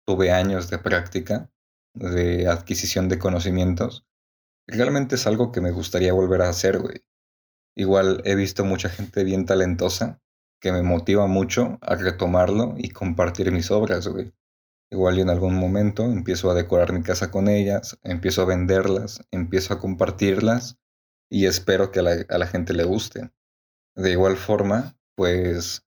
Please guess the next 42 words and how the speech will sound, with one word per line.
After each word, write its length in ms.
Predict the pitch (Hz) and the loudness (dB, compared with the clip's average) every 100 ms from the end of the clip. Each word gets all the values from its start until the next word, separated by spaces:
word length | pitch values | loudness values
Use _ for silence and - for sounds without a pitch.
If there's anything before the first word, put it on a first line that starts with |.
| _ | _
hábitos, 520 | 107 135 120 - 87 | 0 2 0 0 -2
güey, 320 | 87 87 90 87 | 0 -2 -2 -4
que 580 | 98 90 90 90 87 _ - | -2 -2 -2 -4 -8 _ -2
van 220 | 98 95 | 0 2
a 140 | 95 90 | 2 0
contribuirme 760 | 101 87 95 90 90 90 98 | -2 0 0 2 2 2 0
como 240 | - 92 87 | 0 -2 -2
persona, 560 | 87 - 95 104 143 _ _ _ _ _ - | -4 -2 -2 -2 -6 _ _ _ _ _ -4
el 160 | 90 90 | 0 2
hecho 220 | - 95 | 2 0
de 100 | 92 | 2
leer 240 | 87 85 | 2 2
más 200 | 90 85 | 0 0
libros, 420 | - 95 92 - | 2 0 0 -8
güey. 160 | - - - _ _ _ _ _ | -10 -10 -14 _ _ _ _ _
Y 80 | 107 | 2
me 100 | 107 | 4
llama 180 | 117 131 | 4 4
la 100 | 127 | 0
atención 720 | 101 90 87 95 120 135 - _ - | 0 -2 0 0 0 -2 -8 _ -6
ese, 480 | 98 - 104 104 - | -4 0 2 2 0
igual 340 | 101 104 113 113 | 0 2 2 2
que 80 | 107 | 0
a 100 | - | 2
ti, 340 | 123 - - - | 0 0 -8 -4
conocimientos 840 | 98 92 87 90 95 95 120 117 | -2 0 0 0 0 0 -2 -2
que 120 | 104 | -4
pueden 300 | 90 95 95 | -2 0 0
contribuir 600 | 92 98 90 92 90 90 | -2 -2 0 2 2 2
desde 260 | 92 87 92 | 0 0 0
otras 360 | 85 104 87 95 | 0 -2 0 0
áreas 440 | 90 95 120 - - | 2 2 0 -6 -4
a 160 | 92 90 | 0 2
mi, 400 | 90 90 87 - - | 2 0 -4 -10 -6
a 100 | 95 | -4
mi 120 | 92 | -2
formación 540 | 90 87 90 90 90 | -2 0 0 0 2
base, 300 | 87 92 101 | 2 2 0
que 140 | - 95 | 0 -2
es 140 | 87 | 0
la 220 | 92 90 | 0 0
comunicación. 800 | 90 90 87 85 - - 143 127 | -2 -2 -2 -2 -4 -2 -2 -4